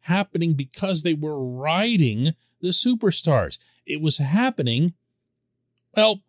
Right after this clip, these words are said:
a lot because of Jarry, but also because the supporting cast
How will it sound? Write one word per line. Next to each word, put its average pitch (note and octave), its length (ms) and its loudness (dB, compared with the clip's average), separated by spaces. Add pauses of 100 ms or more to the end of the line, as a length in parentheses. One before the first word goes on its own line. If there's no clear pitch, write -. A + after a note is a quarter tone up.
(920)
a D3+ 80 4
lot G3+ 360 4
because D#3 340 0
of A2 100 -2
Jarry, G#2+ 600 0 (1000)
but G3+ 160 2
also G#3 600 2
because D#3+ 640 -2 (580)
the D#3 100 4
supporting A3 680 0
cast A3 640 -4